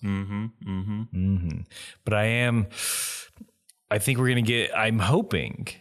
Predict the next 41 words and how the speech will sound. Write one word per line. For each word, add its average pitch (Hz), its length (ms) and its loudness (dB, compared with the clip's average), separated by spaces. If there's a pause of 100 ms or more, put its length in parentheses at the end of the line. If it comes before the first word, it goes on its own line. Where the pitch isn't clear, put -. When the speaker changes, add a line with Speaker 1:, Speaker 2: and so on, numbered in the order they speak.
(200)
Speaker 2:
it's 92 140 -2
been 135 160 2
a 123 60 4
while. 82 420 -2 (440)
Speaker 1:
Been 202 160 2
a - 20 0
Speaker 2:
Uh, 196 60 -4
Speaker 1:
while. 80 360 2
Speaker 2:
I'm, 104 180 4 (260)
I'm 98 140 2
hoping 113 340 0
we 80 100 0
get 78 240 -4
some 82 260 0
good 80 180 -2
training 98 640 0
out - 140 -4
of - 100 -6 (120)
this. - 360 -2 (380)
Speaker 1:
Oh, 113 140 4
Speaker 2:
After 208 100 4
the, 147 60 4
Speaker 1:
yeah. 139 420 4
Speaker 2:
after 120 280 0
these 107 220 4
little 104 200 2
scuffles. - 840 0 (100)
Speaker 1:
We've 120 160 -6
gotta 131 340 0
get 107 160 0
some 95 120 -2
training. 98 340 -2
Speaker 2:
'Cause 85 120 2
you 113 60 2
gotta 147 260 2
get 104 160 0
more 117 120 2
powerful. 196 680 0 (240)
Speaker 1:
Yeah. 139 180 -8 (220)
This 127 180 2
is, - 160 -4